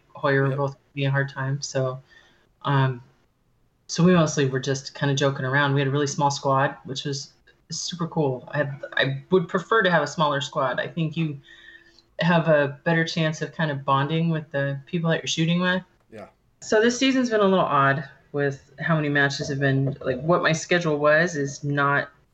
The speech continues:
Speaker 1: what it is now. Everything changed with cancellations and things moving. I get into a match that I wasn't going to shoot because it got moved later in the year, so it fit my schedule a little bit better.
Speaker 2: Right.
Speaker 1: Yeah.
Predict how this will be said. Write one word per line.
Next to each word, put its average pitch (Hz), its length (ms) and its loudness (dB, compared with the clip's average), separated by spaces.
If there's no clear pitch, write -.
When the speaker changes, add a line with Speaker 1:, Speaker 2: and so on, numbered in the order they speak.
Speaker 1:
what 147 220 0
it 139 100 2
is 147 260 0
now. 160 280 2
Everything 147 680 -4
changed 156 520 -2
with 139 200 0
cancellations 143 880 -2
and 135 240 -2
things 170 260 6
moving. 160 440 6
I 160 100 2
get 175 100 4
into 170 240 4
a 170 40 4
match 165 320 4
that 156 100 0
I 151 40 4
wasn't 151 580 0
going 156 260 -2
to 160 120 -8
shoot 170 380 -4
because 143 320 -2
it 143 60 -6
got - 260 -4
moved 151 300 -4
later 151 260 0
in 147 100 -2
the 147 80 -2
year, 147 320 0
so 151 200 -2
it 135 80 -4
fit - 180 -10
my 123 60 -8
schedule 135 400 -6
a - 20 -8
little 156 160 -6
bit - 160 -4
better. 165 340 2
Speaker 2:
Right. 110 280 -16
Speaker 1:
Yeah. 196 220 4